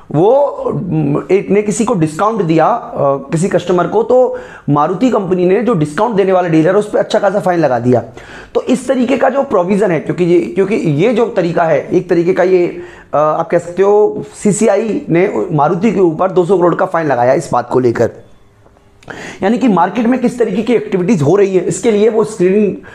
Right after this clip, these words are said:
करती है। उनके पास काफ़ी सारे तरीके हैं बच्चों। इसके अलावा एक और तरीका है जिसको बोलते हैं leniency programs। इसके अंतर्गत जो और फर्में हैं, जैसे मान लीजिए कार बनाने वाली बहुत सारी फर्में हैं जो कार, अ, बनाती हैं, बहुत सारी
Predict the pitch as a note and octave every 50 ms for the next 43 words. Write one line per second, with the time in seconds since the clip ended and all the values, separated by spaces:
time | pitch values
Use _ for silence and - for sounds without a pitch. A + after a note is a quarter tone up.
0 | - - - - E3 - - F3+ F#3+ G#3 G#3 G#3 - - - - E3+ E3 D#3 G3
1 | F#3+ F#3 F#3 F3+ - F3 E3 F3 G3 - G3+ F#3 F#3 F#3+ E3+ C#3+ D3+ D3+ E3+ F3
2 | F#3 F3 E3 D#3+ - G#3 G#3+ G#3+ G#3+ - - - - - - - G#3+ - - C#4
3 | B3+ C4 B3+ C4+ C4 A#3+ G#3 - C4 C4 B3+ B3 G#3 G#3+ F#3 G#3+ G3 G3+ G#3+ F#3+
4 | G3 - - A3+ F3+ F3+ F3 F3+ A#3+ A#3+ G3+ F#3+ F#3+ F#3+ F#3+ F#3 - B3 A#3 -
5 | G3+ E3+ C#3+ D3+ D#3+ D#3+ D3+ D3 - - - - - - - - - - - A#3+
6 | A#3 G3+ A#3 A3 G3+ A#3+ A#3 F3 D#3+ G#3+ B3 A#3 - - G3 A3 C4 B3+ - -
7 | - - F3 F3 F3 F#3 F#3 F3+ F3+ D#3+ B2+ - - - - - B2+ C3 B2 E3
8 | D#3+ D#3 D3+ D#3 E3 D#3 E3+ F#3 F#3 F#3 F#3+ - - - - - - _ - F#3
9 | F#3+ G3+ G3+ G3 G3+ F#3+ F#3 F#3+ F#3 F3 F3 F#3 F3 - D#3 D3 D3 - F3 E3+
10 | F3 E3+ - D#3 D3+ D#3 D3+ D3+ D#3 D#3+ E3+ D#3+ - F3 F3 - - E3+ D#3+ D#3+
11 | E3 E3+ E3 D#3 D3+ - B2 C#3+ C#3+ C3+ C3+ C#3+ C#3+ C#3+ C#3 - D3+ D3+ D#3+ C#3+
12 | C3 B2+ - D3+ D#3 F3